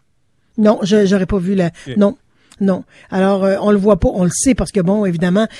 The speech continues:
Speaker 1: la chorale, on, s-, on se rappelle très bien qu'elle était, tu sais, euh, un peu plus, euh, collée, mais, euh, non, pas vraiment. Alors, on n'a pas ce sentiment-là. En tout cas, on n'a pas de,
Speaker 2: Hmm.
Speaker 1: on n'a pas de, d'absence ou de, de,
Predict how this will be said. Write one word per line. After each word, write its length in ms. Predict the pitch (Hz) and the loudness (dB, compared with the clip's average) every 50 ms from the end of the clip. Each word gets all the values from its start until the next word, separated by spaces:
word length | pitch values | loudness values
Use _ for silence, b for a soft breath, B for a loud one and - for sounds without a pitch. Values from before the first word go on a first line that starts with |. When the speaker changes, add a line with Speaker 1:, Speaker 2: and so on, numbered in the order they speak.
| B B B | B B B
Speaker 1:
la 140 | 190 180 - | -4 -4 0
chorale, 400 | - 208 185 170 208 226 220 202 | 0 0 0 2 2 2 2 2
on, 100 | 190 170 | 0 -2
s-, 120 | - - | -2 -2
on 100 | 220 175 | -4 -4
se 120 | - - | -4 -2
rappelle 300 | 185 180 - 214 214 208 | -4 -2 0 2 2 2
très 220 | 175 - 185 202 190 | 2 0 0 0 2
bien 160 | 175 202 220 | 2 0 2
qu'elle 160 | 196 185 170 | 2 0 0
était, 400 | 165 156 - - 202 208 190 170 | 0 -2 0 2 2 2 2 0
tu 80 | - - | 0 0
sais, 180 | 208 208 202 190 | 2 2 4 2
euh, 120 | 185 175 165 B B B B | 2 0 -2 B B B B
un 120 | - 190 170 | -2 0 4
peu 140 | - 214 208 | 4 4 4
plus, 320 | - - 220 226 226 214 | 4 2 4 4 6 4
euh, 20 | 196 | 4
collée, 480 | - - 202 202 190 190 226 330 392 B B B B B - | 2 4 4 4 4 4 2 0 -2 B B B B B -2
mais, 340 | 196 196 196 202 196 196 | 2 4 4 6 6 4
euh, 120 | 190 185 170 | 2 2 4
non, 240 | 185 196 196 214 - _ - | 4 4 4 4 0 _ 0
pas 120 | 214 202 | 0 0
vraiment. 320 | 180 180 180 170 165 160 170 b b b | 2 2 0 0 0 -2 -6 b b b
Alors, 260 | - 185 180 185 190 190 | -6 -4 -2 -2 0 0
on 60 | 196 | 0
n'a 140 | 202 202 - | 0 0 2
pas 160 | - 320 269 | 2 2 2
ce 100 | - 226 | 2 -2
sentiment-là. 680 | 175 - 247 247 226 - 240 220 202 190 190 208 247 269 | -4 -2 -2 -2 -2 0 0 0 0 0 0 2 2 2
En 60 | 247 | 0
tout 80 | - - | 0 -2
cas, 60 | 311 | 0
on 40 | 294 | 0
n'a 80 | 269 | 0
pas 180 | - - 339 320 | 0 0 -4 -4
de, 80 | 262 190 | -4 -4
Speaker 2:
Hmm. 140 | 131 120 113 B B | -6 -6 -6 B B
Speaker 1:
on 60 | 214 | 2
n'a 100 | 233 254 | 2 2
pas 160 | - 339 359 | 2 2 0
de, 220 | 311 240 240 226 220 | 0 2 2 2 2
d'absence 580 | 190 208 202 180 - - 269 262 294 269 - | 2 0 -4 -4 -2 -4 -4 -2 -2 -4 -4
ou 40 | 233 | -4
de, 140 | 196 196 185 | -2 -2 -2
de, 180 | 170 190 190 | 0 -2 -4